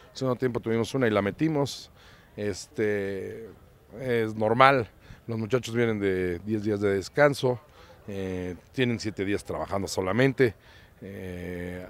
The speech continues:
hay cansancio. Pero bueno, el equipo, pues, muestra que es un equipazo, que,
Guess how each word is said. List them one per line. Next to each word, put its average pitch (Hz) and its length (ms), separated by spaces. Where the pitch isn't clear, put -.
hay 120 160
cansancio. 131 720
Pero 175 160
bueno, 208 220
el 107 160
equipo, 117 680
pues, - 440
muestra 135 680
que - 160
es - 160
un 104 80
equipazo, 160 500
que, 90 400